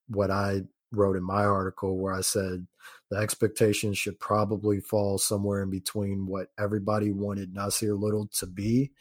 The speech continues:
and what Coby White actually ended up being. I think if you do that, you're not going to be incredibly disappointed in what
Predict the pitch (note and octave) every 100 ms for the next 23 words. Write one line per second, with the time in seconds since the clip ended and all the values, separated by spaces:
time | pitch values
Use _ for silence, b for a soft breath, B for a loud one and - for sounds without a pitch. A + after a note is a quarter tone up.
0 | B B B B G2+ F#2+ G#2 G2 - -
1 | G2+ G2+ G2 G2 F#2+ G2+ G2 - G2 F#2
2 | F2+ F#2+ F#2 F2 F#2 _ - - C2+ D2+
3 | _ _ _ _ - D#2 - G2 G2+ -
4 | G2+ F2 - G#2 F#2 F2+ G#2 G2+ F#2+ G2
5 | G#2+ G#2+ _ - G2+ F2+ F2+ F#2+ F#2 -
6 | G2 F#2 F2+ F2+ - F#2+ F2+ F#2 G2 F#2+
7 | F#2+ - F2+ E2+ - F#2 F2 F#2 D#2+ E2
8 | - E2+ - G2 F2+ E2 E2+ F#2 F#2